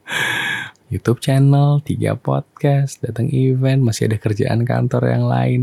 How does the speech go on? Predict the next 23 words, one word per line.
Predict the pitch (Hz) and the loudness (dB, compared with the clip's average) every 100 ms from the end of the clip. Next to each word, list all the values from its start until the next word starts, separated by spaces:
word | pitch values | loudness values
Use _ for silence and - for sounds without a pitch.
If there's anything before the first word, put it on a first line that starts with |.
| 127 | 0
Waduh, | 120 123 120 110 107 110 113 110 _ - - - - 120 | 2 2 2 4 2 2 -2 -4 _ -20 -20 -20 -6 0
lumayan | 117 113 113 | 2 2 2
juga | 113 110 | 2 2
sih | 104 104 | 2 0
menguras | 101 101 98 - | 0 0 -2 -2
waktu, | 104 - 101 | -6 -4 -2
tapi | 95 101 107 - _ _ _ _ _ 107 | -2 -2 -2 -4 _ _ _ _ _ -6
nggak | |
apa-apa. | 98 95 - 98 - _ _ _ _ _ _ - | -2 -4 -4 -6 -8 _ _ _ _ _ _ -2
Buang | 110 107 113 | 2 2 0
cerita | 117 113 - 113 - - | 0 -2 -2 -6 -8 -6
adalah | 101 95 90 95 | -2 0 0 -2
hal | 95 - 98 | -4 -2 0
yang | 98 95 | 0 0
wajib | 95 95 101 - _ - | 0 0 -2 -6 _ -8
rutin | 104 - 101 95 | -6 -2 -2 0
dilakukan, | 92 92 101 - 107 110 113 113 | -2 -2 -4 -2 -2 -2 -4 -4
karena | 98 101 104 104 - _ - | -4 -4 -4 -6 -10 _ 0
gue | 104 | 0
juga | 95 104 98 98 | 2 2 2 -2
stres | - 110 104 | -4 -4 -4
kalau | - 95 | -4 -4
gue | 92 | -4